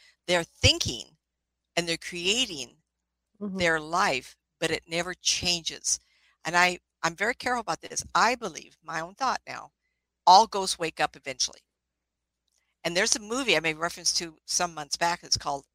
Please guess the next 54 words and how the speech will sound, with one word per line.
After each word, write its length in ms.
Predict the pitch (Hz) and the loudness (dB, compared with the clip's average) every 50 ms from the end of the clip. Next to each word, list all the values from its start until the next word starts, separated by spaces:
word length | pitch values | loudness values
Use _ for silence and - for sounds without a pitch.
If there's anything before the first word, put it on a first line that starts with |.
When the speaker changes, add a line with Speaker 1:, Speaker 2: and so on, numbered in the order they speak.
| _ _ | _ _
Speaker 1:
The 180 | - 151 151 143 - | -4 -4 -4 -4 -4
Ghost. 520 | 160 151 139 104 - - - - - - - _ _ _ _ _ _ _ _ _ | -4 -4 -4 -4 -2 -2 0 0 -2 -4 -12 _ _ _ _ _ _ _ _ _
Um, 420 | 160 156 151 147 143 139 135 135 _ _ _ - | 4 4 6 6 4 2 -2 -6 _ _ _ -4
Casey 260 | - 196 196 - 180 | -2 0 2 2 2
Affleck, 380 | 160 165 175 - - 180 190 208 - _ _ _ _ | 2 0 0 0 -2 -6 -6 -6 -8 _ _ _ _
Ben 140 | 160 175 170 | -6 -4 -4
Affleck's 420 | 165 170 - - - - - - | -4 -6 -6 -8 -12 -12 -10 -12
brother, 420 | - _ 170 170 165 180 208 233 - _ _ _ _ _ _ | -12 _ -6 -6 -6 -6 -8 -14 -16 _ _ _ _ _ _
was 180 | 160 156 147 | -6 -6 -4
the 80 | - 165 | -6 -6
main 220 | 151 156 147 143 | -10 -10 -12 -14
character, 460 | - - 165 170 185 180 - 170 143 135 | -12 -10 -10 -10 -10 -12 -16 -20 -20 -20
and 100 | 139 139 | -18 -16
he 220 | 156 156 151 - _ _ _ _ _ _ | -16 -16 -16 -16 _ _ _ _ _ _
died, 320 | - 160 156 170 190 190 - _ _ _ _ _ _ | 0 2 2 2 2 0 -6 _ _ _ _ _ _
died 320 | 165 165 175 180 196 190 160 | 4 4 4 4 2 0 -4
at 140 | 156 151 | -6 -8
a 40 | 147 | -8
car 220 | - - - 175 170 | -10 -8 -6 -4 -4
accident, 340 | 170 - - - 180 175 _ | -4 -4 -8 -12 -12 -12 _
got 120 | - 156 - | -8 -8 -8
in 40 | - | -8
the 60 | 151 | -12
hospital 400 | - 160 156 160 160 - 175 165 156 | -8 -8 -6 -6 -6 -8 -10 -16 -16
in 60 | 147 | -18
the 60 | 143 | -20
morgue, 240 | 139 143 156 165 165 _ _ _ - | -16 -12 -12 -12 -12 _ _ _ -18
had 180 | 147 143 143 | -12 -10 -10
a 60 | - | -6
sheet 320 | - - - 208 226 240 175 | -4 -4 -4 -4 -6 -8 -10
over 220 | 147 - - - | -10 -10 -12 -18
him. 60 | 135 - _ _ _ _ _ _ _ | -20 -20 _ _ _ _ _ _ _
He 100 | _ 160 | _ -8
gets 240 | - 190 180 - - | -6 -2 0 2 2
off 220 | 170 185 185 - | 2 2 0 -4
the 120 | - 160 151 | -12 -16 -18
mor-, 340 | 151 151 160 175 180 - - _ | -18 -16 -10 -10 -10 -10 -10 _
um, 180 | - 143 - - _ _ _ _ | -20 -20 -20 -20 _ _ _ _
gurney, 480 | 170 180 202 226 220 185 143 143 160 _ _ _ _ _ _ _ _ _ _ - | -6 -4 -4 -2 -4 -4 -10 -14 -20 _ _ _ _ _ _ _ _ _ _ -2
and 80 | 165 | 2
all 80 | 170 175 | 2 4
of 40 | - | 4
a 40 | - | 4
sudden 180 | - 170 170 | 2 2 0
he 80 | 160 165 | -2 0
has 140 | 151 151 - | 0 0 0
the 60 | - | -2
black 240 | - 160 156 160 - | 0 0 0 0 -2
spots 300 | - - 156 151 - - | -4 -4 -6 -6 -6 -8
for 80 | 147 | -10
the 140 | 139 143 147 | -8 -6 -2
eyes, 280 | 151 160 175 180 175 - | 0 0 0 0 0 -2
and 100 | 156 147 147 | -4 -4 -12
he 200 | 151 147 139 | -18 -18 -20